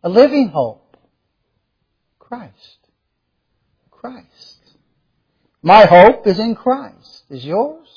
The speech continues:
It's wonderful. It's wonderful. Now let us consider verse four in light of this. "As we who are the blood-washed saints of God have an inheritance." And the scripture here says it's incorruptible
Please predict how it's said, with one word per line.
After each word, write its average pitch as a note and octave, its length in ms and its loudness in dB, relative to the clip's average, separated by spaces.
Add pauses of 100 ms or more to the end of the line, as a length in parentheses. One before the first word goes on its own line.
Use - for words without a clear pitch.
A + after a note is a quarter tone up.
(1800)
It's - 140 -20
wonderful. C#4+ 640 -16 (840)
It's - 200 -18
wonderful. E4+ 640 -8 (840)
Now F3 100 2
let A3 200 6
us G#3+ 120 0
consider A3+ 480 2
verse A3 340 4
four B3+ 300 6
in F3 100 2
light F3+ 240 6
of D3 140 -2
this. C#3+ 320 0
"As C#3+ 100 -12
we F3+ 200 -2
who F#3 140 2
are F3+ 180 6
the D#3+ 80 -2
blood-washed F3 760 2
saints G3 320 -6
of C#3 160 -14
God F3+ 400 2 (300)
have G3 180 0
an A3 80 -2
inheritance." G#3+ 800 0
And E3 100 -12
the D#3+ 60 -14
scripture - 420 -4
here F3 160 -4
says F#3+ 300 -2 (340)
it's G#3 160 -4
incorruptible A3 840 -4